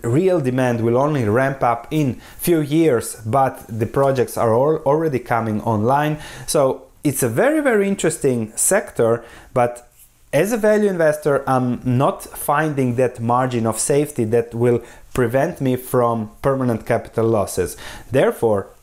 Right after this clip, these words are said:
each stock here has the potential to do very well in the long term.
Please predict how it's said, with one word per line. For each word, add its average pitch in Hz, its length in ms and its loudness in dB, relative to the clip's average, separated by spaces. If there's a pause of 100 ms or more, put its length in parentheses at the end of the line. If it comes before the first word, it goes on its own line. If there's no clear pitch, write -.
each 175 220 0
stock - 400 -2
here 127 380 0 (300)
has 208 300 0
the 208 80 0
potential 143 640 0
to 113 200 -2
do 127 280 2
very 135 380 0
well 165 260 2
in 131 140 -2
the 127 80 2
long 117 260 0
term. 120 340 0